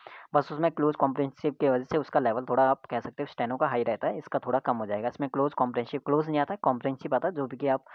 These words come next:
पढ़ोगे तो फाइव क्वेश्चन आपके हो जाएंगे। अच्छा, यहाँ पे आया था आपका सिनोनिम, मर्थ का मतलब यहाँ पे क्या था, मृत का मतलब, ठीक है, मृत का मतलब क्या होता है, खुशी होता है। बाकी तीन का मीनिंग देखो कहीं ना कहीं आपका दुख से है, वर्ब होता दुखी, वर्क होता काम करना, ये तो वैसे ही अलग हो गया,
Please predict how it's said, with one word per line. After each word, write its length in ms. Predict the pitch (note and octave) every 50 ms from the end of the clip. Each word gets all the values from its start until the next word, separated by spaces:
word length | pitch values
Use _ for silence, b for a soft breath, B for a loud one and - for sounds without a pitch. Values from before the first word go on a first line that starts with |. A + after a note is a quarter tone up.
| B B B B -
पढ़ोगे 360 | D3+ C#3 D3 E3+ E3+ F3 F#3
तो 100 | F#3 F#3+
फाइव 260 | - - - B2+ A#2 -
क्वेश्चन 260 | B2+ A2+ - C#3+ B2
आपके 180 | A2+ - - D3+
हो 160 | C#3 C#3 B2+
जाएंगे। 320 | A#2 G#2+ G#2 G2+ G2 - _ _ _ _ _ _ _ _ _ _ _ _ _ _ _ _ _ _ _ _ _ _ B B B B B B B B
अच्छा, 180 | D3+ - E3
यहाँ 160 | E3 D#3 D3
पे 100 | C#3 D3+
आया 220 | C#3+ C3+ A#2+ B2 B2+
था 100 | C3+ C3
आपका 300 | C3 - - C#3+ D3 D#3+
सिनोनिम, 580 | - - - C#3+ C3 B2+ B2+ B2 A#2+ A2+ G#2+ - _ -
मर्थ 460 | C3+ C3 C#3 D3 D#3+ E3 - - -
का 220 | - - E3 D3+
मतलब 420 | D3+ C#3+ B2 B2 - - C#3 B2+ A#2+
यहाँ 140 | A2+ G#2+ G#2
पे 100 | - G#2
क्या 140 | G#2+ G#2
था, 180 | - - G#2 A#2 B B B B B B B -
मृत 220 | C3+ C3+ - -
का 120 | - - C#3
मतलब, 320 | B2+ A#2 - - G2 F2 -
ठीक 120 | - D3+ C3
है, 80 | B2+ - b b b - F3
मृत 140 | D3+ C#3+
का 100 | - F3
मतलब 220 | E3+ E3 E3+ D#3+ E3
क्या 100 | F3+ F3+
होता 120 | F#3+ F3+
है, 80 | C#3+ A#2
खुशी 320 | - - C#3+ - - F#3+
होता 220 | F3 E3+ D#3 - D#3
है। 60 | D3+
बाकी 260 | B2+ B2 B2 - D3
तीन 200 | D3+ D#3 C#3+ C#3+
का 120 | C#3 D3+
मीनिंग 280 | C3 B2+ B2 B2+ C#3+ C#3+
देखो 240 | C3+ B2+ - - C3
कहीं 180 | - C3 B2+
ना 80 | B2+ C3
कहीं 200 | C#3 C3 B2+ A#2+
आपका 220 | A2 - - C#3
दुख 240 | B2+ A#2 B2+ - -
से 160 | - - A2+
है, 160 | G2+ G2 G#2 _ _ _ -
वर्ब 340 | B2+ B2 B2 B2+ C3 B2+ C3
होता 180 | B2+ - C3+ A#2+
दुखी, 340 | A2+ A#2+ - - C#3 C3
वर्क 220 | B2 A#2 B2 B2 - -
होता 180 | B2+ - C3
काम 220 | - A#2 A2+ A#2+ A#2
करना, 180 | D3 C3 C#3+
ये 120 | E3+ E3 D3+
तो 120 | D3 B2+
वैसे 240 | A#2 A2 - - B2+
ही 40 | A#2
अलग 160 | G#2+ G#2 G2+
हो 100 | G#2 G#2
गया, 160 | G#2 G#2+